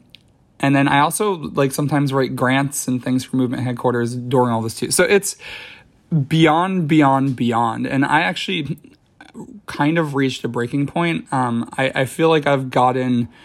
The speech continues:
to the point with my, my work that, uh, the productions are getting too big and I can't continue to do it on my own. So I'm actually taking a couple of, uh, months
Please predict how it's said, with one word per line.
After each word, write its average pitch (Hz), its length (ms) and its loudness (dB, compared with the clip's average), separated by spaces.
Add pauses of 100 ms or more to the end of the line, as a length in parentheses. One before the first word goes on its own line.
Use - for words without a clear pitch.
(260)
to - 80 -4
the 151 60 4
point 196 300 0
with 175 200 0
my, 151 600 2 (240)
my 131 560 0
work 139 640 0
that, 131 720 0
uh, 127 260 2
the 123 100 -4
productions 143 500 0
are 147 80 2
getting 127 280 0
too 139 140 -2
big 123 300 0
and 120 100 -2
I 117 80 -4
can't - 320 -6
continue 117 320 -4
to 120 100 -4
do 117 140 -4
it 117 80 -2
on 113 80 -2
my 110 160 -4
own. 117 320 -2 (300)
So - 120 -2
I'm 151 60 6
actually 151 340 2
taking 139 320 2
a 123 60 0
couple 127 400 0
of, 113 140 -4
uh, 117 320 0
months 127 720 0